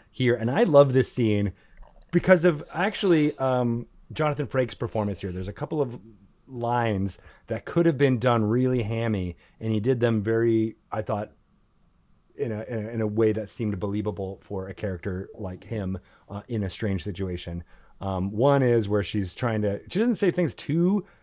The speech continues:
Speaker 2: outside of, um, n-, normal tr-, techno babble, but he's like, "Doctor, please." And he, <laughs> she has to be like, "All right, let me dumb it down for you even more."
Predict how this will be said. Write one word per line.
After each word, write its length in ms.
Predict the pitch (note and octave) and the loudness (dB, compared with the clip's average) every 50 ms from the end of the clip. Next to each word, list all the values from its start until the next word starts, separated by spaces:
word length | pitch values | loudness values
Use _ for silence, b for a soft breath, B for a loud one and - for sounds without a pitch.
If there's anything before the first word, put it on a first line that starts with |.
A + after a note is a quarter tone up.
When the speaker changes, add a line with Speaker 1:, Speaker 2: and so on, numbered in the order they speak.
| b b b _ | b b b _
Speaker 2:
outside 600 | - D3+ D#3 D#3+ D#3+ - - D#3+ D3+ D#3+ E3 D#3+ | -4 -4 -4 -4 -4 -2 0 2 4 4 4 2
of, 640 | F3 - - E3 D#3+ D#3 D#3 D#3 D3+ D3 C3 - - - - - | 2 0 0 2 2 4 4 2 0 -2 -8 -14 -18 -20 -10 -6
um, 500 | D#3 D#3 D3 D3 C#3+ C#3+ D3 D3 D#3+ E3+ - | -2 0 0 0 0 0 -2 -4 -4 -6 -4
n-, 220 | D#3+ D3+ D#3+ F3 | -2 -2 0 0
normal 500 | E3 C#3+ C#3+ D3 D3 C#3+ C3+ C3+ C3+ C3 D3+ - | 2 2 4 4 4 2 0 0 -2 -4 -6 -4
tr-, 100 | - E3 - - - | -4 -4 -4 -4 -4
techno 300 | F#3 D#3 C3+ D#3 E3 E3 | -6 -6 -2 -2 -2 0
babble, 360 | D3 D#3+ D3+ D#3 D3+ E3+ F3+ | 2 2 2 4 4 4 4
but 140 | D3+ B2+ A#2 | 6 4 4
he's 120 | A#2 A#2 | 4 2
like, 200 | B2 B2 A#2+ - - _ | 2 0 -2 -4 -8 _
"Doctor, 760 | - A3+ G#3+ G#3 G3+ F3+ - - E3 C3 A2+ A2 G#2+ G2+ - - _ _ _ _ _ - | 4 6 8 10 10 8 6 6 6 8 8 8 6 4 0 -4 _ _ _ _ _ -20
please." 800 | - - G3 G3 F3+ D3+ C3+ A#2 A2 G2 F2 E2+ - - - b b b b b b b _ | -6 0 4 6 8 8 8 6 2 0 -2 -6 -10 -14 -16 b b b b b b b _
And 140 | C#3+ D3 D#3 | 2 2 2
he, 100 | B2 - - - | 2 0 -6 -16
<laughs> 120 | - - - | -18 -18 -16
she 180 | - - - | -14 -12 -10
has 240 | - - - - - - | -4 0 0 2 2 2
to 120 | - D#3+ | 0 0
be 220 | D3+ F3 E3+ D#3 | 2 2 4 4
like, 240 | D3 C#3 B2+ B2 B B B B B B | 6 4 4 2 B B B B B B
"All 80 | - B2+ | -2 0
right, 120 | B2 A#2 | 0 2
let 80 | A#2 B2 | 2 2
me 80 | C3 B2 | 2 2
dumb 160 | A2+ B2 A#2 | 4 2 2
it 80 | A2+ G#2+ | 4 4
down 200 | A2+ A2 G#2+ G#2+ | 2 2 2 0
for 120 | G2+ A2+ | -2 -4
you 200 | G#2+ G#2 G2+ A2 - | -2 -2 -2 -2 0
even 240 | - A2+ A2+ A2 G#2 G2 | 2 2 4 4 2 0
more." 420 | G2 G2+ G#2 G2+ G2 F#2+ F#2+ F#2 | 0 0 0 0 -2 -2 -2 -2